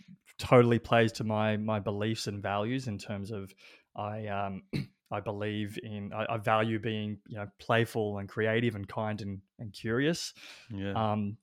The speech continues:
Speaker 1: but probably the thing that I value the most, you know, say outside of love, is, um, uh, that, um, is learning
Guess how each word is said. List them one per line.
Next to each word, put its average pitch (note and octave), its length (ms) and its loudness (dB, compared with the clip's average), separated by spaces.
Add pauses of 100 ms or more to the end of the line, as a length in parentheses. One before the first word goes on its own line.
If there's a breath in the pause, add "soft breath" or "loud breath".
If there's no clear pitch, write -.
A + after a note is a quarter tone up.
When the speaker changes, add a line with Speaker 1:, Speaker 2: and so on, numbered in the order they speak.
(160)
Speaker 1:
but B2 120 -8
probably E3 200 4
the C3 80 2
thing B2+ 160 0
that A2+ 100 4
I G#2+ 60 4
value A2 380 4
the G#2 100 -2
most, G#2+ 580 -2 (760)
you A#2 100 0
know, G2 80 -2
say G2+ 220 -2
outside G2+ 300 -4
of G2 100 -8
love, G#2+ 400 4 (360 soft breath)
is, A2 320 -2
um, G#2 480 0 (640 loud breath)
uh, G2+ 640 -4 (640)
that, - 520 -4 (960 soft breath)
um, G#2+ 600 -4 (720)
is C3 140 -6
learning A2+ 460 0